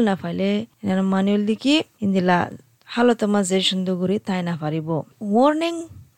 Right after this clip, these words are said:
আলামত অকল এজন লয় এজন লয় হতা। হুদুন মানচিত্র একটিল্লা আলামত অকল তাকে। হদ্দিকি কার্ডিওলজিস্ট রব পেরল, যেবা নাকি কুইন্সল্যান্ড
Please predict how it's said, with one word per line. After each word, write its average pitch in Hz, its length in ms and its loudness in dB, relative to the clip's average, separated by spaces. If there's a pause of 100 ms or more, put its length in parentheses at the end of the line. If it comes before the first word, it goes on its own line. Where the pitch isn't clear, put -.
(160)
আলামত 202 460 2
অকল 208 280 -2 (320)
এজন 208 340 4
লয় 202 180 6
এজন 190 280 0
লয় 180 160 0
হতা। 180 240 -4 (260)
হুদুন 240 320 4
মানচিত্র 240 400 2 (260)
একটিল্লা 196 440 4 (280)
আলামত 175 420 0
অকল 185 200 0 (120)
তাকে। 180 260 -4 (180)
হদ্দিকি 190 480 -2 (240)
কার্ডিওলজিস্ট 190 680 4 (140)
রব 277 160 2 (120)
পেরল, 214 340 4
যেবা 190 240 0
নাকি 190 220 -2 (120)
কুইন্সল্যান্ড 240 440 2